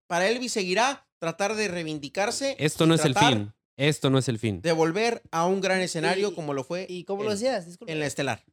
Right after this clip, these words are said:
Speaker 3: El Insignia, que ahora que ya está dentro de la empresa, está firmado,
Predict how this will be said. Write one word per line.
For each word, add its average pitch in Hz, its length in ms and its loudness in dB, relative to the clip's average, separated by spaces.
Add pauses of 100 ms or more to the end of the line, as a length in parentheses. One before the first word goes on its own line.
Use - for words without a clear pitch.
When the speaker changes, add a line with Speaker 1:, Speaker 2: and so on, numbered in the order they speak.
Speaker 3:
El 185 200 2
Insignia, 220 460 -2
que 208 100 -8
ahora 220 220 -6
que 208 160 -4
ya 196 80 -2
está 196 220 -4
dentro 208 240 -8
de 214 60 -8
la 214 60 -6
empresa, 208 360 -8
está 190 180 -14
firmado, 196 520 -8